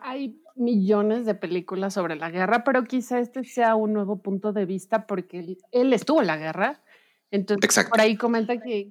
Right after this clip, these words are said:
Speaker 1: que no es lo mismo que te cuenten lo que alguien más vivió a lo que él vivió, porque por ahí incluso comenta que hay cosas que se pueden contar y hay cosas que de plano no se pueden contar, aunque las hayas
Speaker 2: Sí.
Speaker 1: vivido.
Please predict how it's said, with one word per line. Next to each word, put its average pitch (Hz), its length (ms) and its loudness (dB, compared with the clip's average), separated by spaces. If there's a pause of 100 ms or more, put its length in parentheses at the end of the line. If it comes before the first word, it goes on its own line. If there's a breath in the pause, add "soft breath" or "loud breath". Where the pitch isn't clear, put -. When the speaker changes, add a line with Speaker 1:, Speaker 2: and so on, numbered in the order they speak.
Speaker 1:
que 190 240 -8
no 214 160 -4
es 220 140 -6
lo 254 160 -2
mismo 226 600 0
que 175 160 -10
te 165 200 -16
cuenten 202 520 -2
lo 180 140 -8
que 190 80 -8
alguien 220 260 0
más 226 200 0
vivió 247 500 -2 (260)
a 196 80 -8
lo 185 200 -6
que 190 80 -8
él 190 80 -4
vivió, 214 420 0
porque 180 380 -12 (100)
por 196 100 -10
ahí 202 160 -6
incluso 208 420 -8
comenta 185 340 -8 (480)
que 226 560 0 (400)
hay 254 160 0
cosas 311 240 0
que - 80 -6
se 220 80 0
pueden 208 180 2
contar 185 320 2
y 226 80 -2
hay 214 100 2
cosas 220 260 -2
que 196 100 -6
de 185 80 0
plano 190 420 -4 (280)
no 240 200 2
se 247 80 -2
pueden 202 180 0
contar, 185 380 -2 (240)
aunque 202 240 0
las 165 160 -2
hayas 165 140 2
Speaker 2:
Sí. 185 100 4
Speaker 1:
vivido. 254 400 4